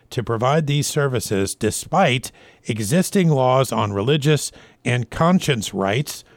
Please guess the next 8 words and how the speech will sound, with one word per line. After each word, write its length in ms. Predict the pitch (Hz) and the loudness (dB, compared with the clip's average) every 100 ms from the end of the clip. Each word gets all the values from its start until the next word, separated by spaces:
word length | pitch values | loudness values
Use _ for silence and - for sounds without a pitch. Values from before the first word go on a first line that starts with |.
| _ _ _ - | _ _ _ -8
the 80 | |
top 340 | 101 131 127 - _ | -2 2 0 -2 _
H 260 | 131 131 - | -2 -2 -4
H 300 | 120 110 - | -4 -4 -4
S 300 | 131 110 - - | -2 -2 -4 -8
officials 580 | 101 120 98 110 98 | -6 -4 -2 -2 -4
have 160 | - 101 | -4 -4
said. 340 | - 98 143 | -2 -2 -2